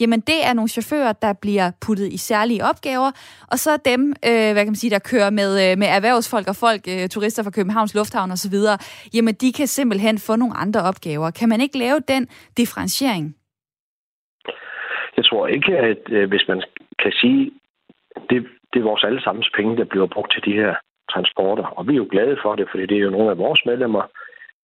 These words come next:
Speaker 2: at, at de får mulighed for at være med på den, øh, indtægt også. Men der vil jeg sige som chauffør, at, at jeg tror ikke, der sker noget ved, at der er et krav for at komme ind i en branche.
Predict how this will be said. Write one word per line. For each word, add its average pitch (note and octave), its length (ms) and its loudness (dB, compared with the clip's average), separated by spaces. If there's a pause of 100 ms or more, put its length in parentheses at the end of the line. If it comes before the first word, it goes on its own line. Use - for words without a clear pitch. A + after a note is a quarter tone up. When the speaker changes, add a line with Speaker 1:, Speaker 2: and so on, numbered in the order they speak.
(180)
Speaker 2:
at, G#2 280 -2
at - 160 0
de G#2+ 120 -2
får A2+ 80 0
mulighed G#2+ 380 2
for G2+ 260 0
at F#2 60 -4
være F#2+ 220 2 (300)
med A#2+ 320 0
på G#2 140 -2
den, A2+ 340 0
øh, F2+ 420 2
indtægt B2 380 -2
også. G#2 340 -2 (680)
Men G#2 120 2
der G#2 100 2
vil B2+ 120 0
jeg C3 100 0
sige D3 200 2
som A2+ 160 2
chauffør, A2+ 380 0 (1400)
at, G2+ 100 0 (300)
at F#2+ 100 2
jeg F#2 120 2
tror - 300 2
ikke, A#2+ 160 -4
der A2 60 -2
sker A#2 300 0
noget A2+ 340 0
ved, A2 240 0 (220)
at F#2 180 2 (720)
der G2+ 160 0
er A2 140 0
et - 160 -6
krav G#2 440 -2
for G#2 80 -2
at F2+ 80 -4
komme F#2+ 220 -2
ind A2 100 2
i G2+ 40 2
en F2 120 -4
branche. F#2 460 -2